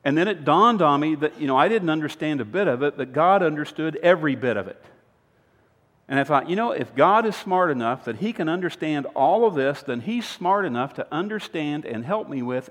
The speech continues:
anything that comes my way today." And so God and I and the prophet Jeremiah, we just saddled up and waded into my day. And, you know, I thought, "I'm just gonna read this stuff because God tells me to.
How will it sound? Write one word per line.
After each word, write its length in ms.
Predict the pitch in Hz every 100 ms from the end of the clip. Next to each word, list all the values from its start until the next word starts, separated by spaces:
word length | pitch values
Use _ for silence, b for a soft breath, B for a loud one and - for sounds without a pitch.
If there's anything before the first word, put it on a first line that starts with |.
| -
anything 580 | 180 208 214 - 170 156
that 120 | -
comes 320 | - 139 135
my 220 | 127 120 120
way 200 | 107 110
today." 320 | 101 104 - _ b b b b b b b b b b
And 140 | 143 143
so 140 | 147
God 380 | 123 156 202 214
and 140 | 190
I 380 | - 170 170 180
and 240 | 160 113
the 40 | 104
prophet 420 | - 175 190 151
Jeremiah, 600 | 156 170 165 151 123 101
we 140 | 113 185
just 240 | 156 127
saddled 500 | - 156 165 185 165
up 240 | 170 185
and 300 | - 110 104
waded 340 | 117 180 190 170
into 180 | 175 165
my 220 | 160 156
day. 420 | 139 117 95 82 - _ B B B B B B B B B -
And, 220 | 135 139
you 80 | 175
know, 80 |
I 120 | 165 160
thought, 260 | 165 147
"I'm 180 | 131 135
just 220 | 160 180
gonna 200 | 160 131
read 420 | 120 139 226 214
this 160 | 202 196
stuff 300 | - 196 196
because 300 | 135 139 113
God 380 | 151 151 160 -
tells 340 | 165 151 135
me 140 | 123 104
to. 200 | 120